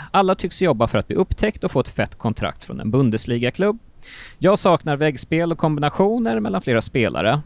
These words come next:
Eh, istället så forslas bollen allt som oftast tjugo till trettio meter framåt av samma spelare. Tyvärr slutar det nästan alltid jämnt med att den spelaren blir av med bollen när han kunde ha passat.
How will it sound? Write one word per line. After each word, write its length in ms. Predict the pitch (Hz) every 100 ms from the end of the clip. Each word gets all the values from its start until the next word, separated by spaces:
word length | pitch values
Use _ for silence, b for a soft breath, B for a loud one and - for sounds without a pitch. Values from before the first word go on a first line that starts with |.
| - -
Eh, 880 | 123 120 120 120 120 110 - -
istället 360 | 160 - 165 160
så 80 | 175
forslas 440 | - 170 147 139
bollen 360 | 139 127 131 131
allt 160 | 120 -
som 100 | 123
oftast 320 | 110 - -
tjugo 260 | 110 101
till 100 | 104
trettio 300 | - 98 -
meter 260 | 87 76 82
framåt 560 | - 143 156 160 160 143
av 80 |
samma 280 | 117 139 104
spelare. 640 | - 156 151 147 165 175 190 B B B -
Tyvärr 260 | 160 135
slutar 320 | - 143 120
det 40 | 117
nästan 240 | 113 123
alltid 200 | 110 110
jämnt 300 | 107 104 107
med 180 | 110 104
att 280 | 104 - -
den 260 | 117 117 -
spelaren 340 | - 113 101
blir 100 | 101
av 100 | 85
med 100 | 104
bollen 420 | 120 190 190 190 175
när 80 |
han 80 | 170
kunde 200 | - 139
ha 40 | -
passat. 640 | - - - - - -